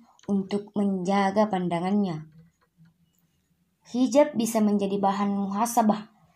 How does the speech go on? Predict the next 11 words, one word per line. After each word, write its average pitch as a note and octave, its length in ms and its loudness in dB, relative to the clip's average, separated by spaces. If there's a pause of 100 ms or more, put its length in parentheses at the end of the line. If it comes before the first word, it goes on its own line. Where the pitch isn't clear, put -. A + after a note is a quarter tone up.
bagi G#3 320 0
para G#3+ 320 4
muslimah. F#3+ 560 -4 (2750)
Ketika C4 320 -2
sudah A#3 320 0
berhijab A#3 560 2
tapi - 320 0
kadang-kadang B3 720 4
suka - 240 -4
hilaf B3+ 480 0
maksiat C4+ 640 0